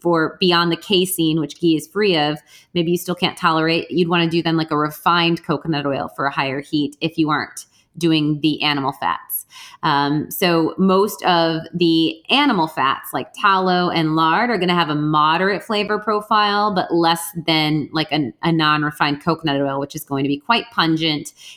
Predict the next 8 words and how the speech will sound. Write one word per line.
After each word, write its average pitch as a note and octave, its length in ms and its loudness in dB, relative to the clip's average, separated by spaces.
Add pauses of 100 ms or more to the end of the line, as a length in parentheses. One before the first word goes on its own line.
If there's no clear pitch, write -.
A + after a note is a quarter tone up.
(120)
and D3+ 540 0
really E3+ 360 2
impact D#3+ 480 -2
the E3 80 -4
flavor D3+ 400 0
of C#3 120 -6
the C3 100 -4
dish. - 580 -10